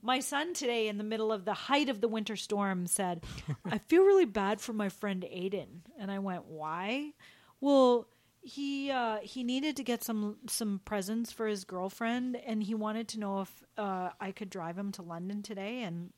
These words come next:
Speaker 1: I said, "Hell's no, you're not driving in this. Certainly
Speaker 2: <laughs>
Speaker 1: not to London," which is, like, a forty-five minute drive from Strathroy in
Speaker 2: Without
Speaker 1: terribly,
Speaker 2: snow. Yeah.
Speaker 1: terribly bad weather. Yeah, without snow.
Speaker 2: Yeah.
Speaker 1: With snow, it'd probably, you know, take a lot longer. But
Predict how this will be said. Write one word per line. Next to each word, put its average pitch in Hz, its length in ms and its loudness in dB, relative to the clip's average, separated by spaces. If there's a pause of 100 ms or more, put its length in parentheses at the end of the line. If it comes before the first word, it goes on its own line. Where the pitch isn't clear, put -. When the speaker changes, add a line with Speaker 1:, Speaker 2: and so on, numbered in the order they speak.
Speaker 1:
I 165 180 -8
said, 160 260 -10
"Hell's 202 400 -2
no, 160 280 -8
you're 220 160 -8
not 220 180 -6
driving 160 400 -8
in 175 80 -10
this. 180 200 -6
Certainly 240 440 2
Speaker 2:
<laughs> 226 80 2
Speaker 1:
not 208 160 0
to 196 100 -10
London," 214 600 -4
which 220 180 -2
is, 180 300 -6 (180)
like, 202 280 -4 (140)
a 196 120 -6 (160)
forty-five 214 560 0
minute 196 240 -2
drive 190 320 -2
from 190 160 -4
Strathroy 180 840 0
in 165 240 -4 (320)
Speaker 2:
Without 151 220 12
Speaker 1:
terribly, 208 160 10
Speaker 2:
snow. 123 340 2
Yeah. - 80 -20 (220)
Speaker 1:
terribly 226 540 6
bad 151 280 -6
weather. 147 380 -6 (120)
Yeah, 247 160 10
without 208 420 4
snow. 180 360 -4 (160)
Speaker 2:
Yeah. 139 120 -4
Speaker 1:
With 247 180 8
snow, 175 260 -2
it'd 185 160 -6
probably, 175 400 -8 (220)
you 208 160 -6
know, 156 160 -8
take - 180 -8
a 180 60 -6
lot 160 220 -4
longer. 180 360 -4 (800)
But 190 260 2